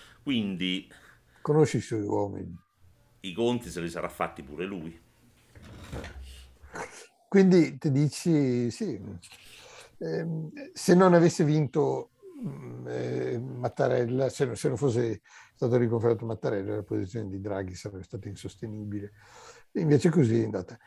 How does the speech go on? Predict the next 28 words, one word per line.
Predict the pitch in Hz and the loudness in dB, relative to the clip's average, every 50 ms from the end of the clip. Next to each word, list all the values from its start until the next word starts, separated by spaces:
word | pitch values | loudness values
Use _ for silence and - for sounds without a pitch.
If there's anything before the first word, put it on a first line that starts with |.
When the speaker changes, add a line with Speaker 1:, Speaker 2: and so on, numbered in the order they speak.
| _ _ | _ _
Speaker 2:
Cosa | - 196 247 254 | 4 4 6 6
succederà | - - - 285 311 - 359 233 160 110 | 4 4 4 4 6 8 8 6 6 4
adesso | 98 90 185 185 - - 131 | 2 0 -4 -6 -4 -4 -2
a | 113 | -2
Nenni? | 104 101 98 98 98 98 98 104 113 120 | -2 -2 -4 -6 -6 -8 -8 -6 -4 2
Due | 131 160 240 - | 6 6 6 6
cose | - - - 95 98 98 101 | 4 2 -2 -2 -2 -2 -4
voglio | 98 98 98 98 101 | -4 -4 -2 -2 -4
chiederti | 90 - - 107 98 95 101 98 92 - - 107 | -6 -4 -4 -4 -2 -2 -4 -6 -6 -6 -6 -6
il | 95 | -6
tuo | - - 110 98 | -6 -8 -10 -8
parere. | - 113 107 104 101 98 95 92 95 - _ _ _ - - - _ _ _ _ _ _ _ _ _ _ _ | -6 -6 -4 -4 -4 -4 -4 -6 -8 -12 _ _ _ -20 -20 -20 _ _ _ _ _ _ _ _ _ _ _
Se | - 143 - - - 202 220 220 | -12 -10 2 6 8 8 8 8
resterà | 151 - - - 131 123 127 117 | 6 4 4 2 4 4 4 2
per | - - | 0 -4
sette | - - - 104 - - - 113 | -4 -2 -2 -4 -2 -2 -2 -2
anni, | 101 92 98 113 123 160 220 262 - _ _ _ _ _ _ _ _ _ _ _ _ _ _ _ | -2 -2 -4 -6 -6 -6 -6 -6 -8 _ _ _ _ _ _ _ _ _ _ _ _ _ _ _
ma | - - - | -12 -12 -10
questa | - - 110 - - | -8 -10 -8 -8 -6
è | 101 | -8
una | 95 - | -8 -8
previsione | - - 98 95 95 98 95 98 104 104 104 101 95 | -8 -6 -6 -4 -4 -4 -2 -2 -2 0 0 -2 -2
che | 92 95 | -4 -4
non | 95 95 95 | -4 -6 -6
è | 92 90 | -8 -8
facile | - - - 98 95 - - - 98 95 95 | -8 -6 -6 -6 -6 -8 -8 -8 -6 -6 -6
da | 90 95 | -6 -8
fare | 90 - - 98 95 95 101 104 101 98 95 98 95 95 95 92 92 92 | -10 -8 -8 -8 -6 -6 -6 -4 -4 -2 -2 -2 -2 -2 -2 -4 -6 -8